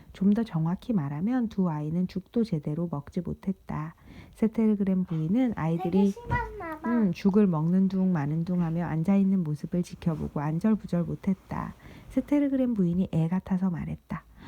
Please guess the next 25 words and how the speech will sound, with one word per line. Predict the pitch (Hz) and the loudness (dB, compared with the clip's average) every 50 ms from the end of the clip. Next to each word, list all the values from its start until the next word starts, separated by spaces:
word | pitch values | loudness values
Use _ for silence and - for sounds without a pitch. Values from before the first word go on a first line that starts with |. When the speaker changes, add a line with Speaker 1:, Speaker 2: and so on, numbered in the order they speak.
| - - - - - - - - | -20 -20 -20 -20 -20 -20 -20 -10
Speaker 1:
"죽 | - - 220 220 - | -2 -2 -2 -2 0
좀 | - 254 214 | 2 4 4
많이 | 185 147 156 185 214 233 | 4 6 6 6 6 6
먹지 | 196 175 165 _ - - 254 | 4 2 0 _ -2 0 2
그러니." | 240 247 233 226 214 196 185 175 180 180 185 196 208 208 202 190 170 156 - _ _ - - - - _ _ _ - - - - - | 2 2 2 4 4 4 4 4 4 2 2 4 4 4 2 2 0 -2 -6 _ _ -20 -20 -20 -20 _ _ _ -20 -20 -20 -18 -6
아니카는 | - 147 165 165 175 - - 175 170 196 247 269 247 | 0 0 2 2 2 0 -2 -2 0 2 2 2 0
도저히 | - - 202 214 214 254 247 240 226 | 2 2 2 2 4 2 2 2 0
죽을 | - - 185 - 190 185 | -2 -6 0 2 2 2
먹을 | 165 151 143 147 165 | 2 0 -2 -2 -4
수가 | 170 - - 180 - 202 190 | -4 -6 -6 0 2 2 0
없어서 | 156 - - - 160 - - 254 262 254 | 0 -2 -6 -6 -6 -2 -2 -2 -2 0
휘휘 | - - 294 277 277 285 269 | 0 -2 0 0 2 0 -2
젓기만 | - - 143 - _ - 143 156 175 190 196 | -2 -4 -8 -8 _ -6 -2 0 2 2 2
하며 | 180 156 151 170 | 2 0 -2 -6
투덜거렸다. | - - - - 262 262 247 220 180 170 165 - _ _ - 196 _ - - - - - - - - - | -8 -10 -6 -4 -4 -2 -2 -2 -4 -4 -6 -10 _ _ -12 -12 _ -14 -20 -20 -20 -20 -20 -20 -8 -2
"이걸 | 180 175 - - 165 160 - _ | 0 0 0 0 -6 -6 -6 _
꼭 | - 277 285 269 254 220 | -2 -2 0 0 -2 -2
먹어야 | 175 160 165 - - 214 226 240 233 226 220 214 | -6 -8 -6 -4 -2 0 0 0 0 0 -2 -2
돼요?" | 208 - 196 185 185 190 208 220 226 240 247 262 - _ _ - - - | 0 0 0 0 2 0 0 -2 -2 -4 -6 -8 -10 _ _ -20 -10 -6
삐삐가 | 233 214 - - 226 220 220 214 | -6 -6 -2 -2 0 0 0 0
나무라듯이 | 185 151 139 143 151 165 175 170 - - 143 - - 220 | 0 -2 -4 -4 -2 -2 -2 -4 -4 -8 -12 -6 -2 -2
말했다. | 208 160 151 156 - _ _ - - - - - - - - - - - - - - - - - - - - - - | -2 -2 -2 -8 -12 _ _ -10 -10 -10 -14 -14 -18 -18 -20 -20 -20 -20 -20 -20 -20 -18 -12 -12 -12 -12 -12 -4 -2
"그걸 | 196 185 180 185 180 175 | 0 4 6 6 4 4
질문이라고 | - - 202 220 220 226 233 226 220 220 208 202 196 190 180 185 180 | 4 4 4 6 6 6 6 6 6 6 8 8 6 6 6 4 4
하니. | 180 185 180 175 175 170 190 | 4 4 4 2 2 0 -2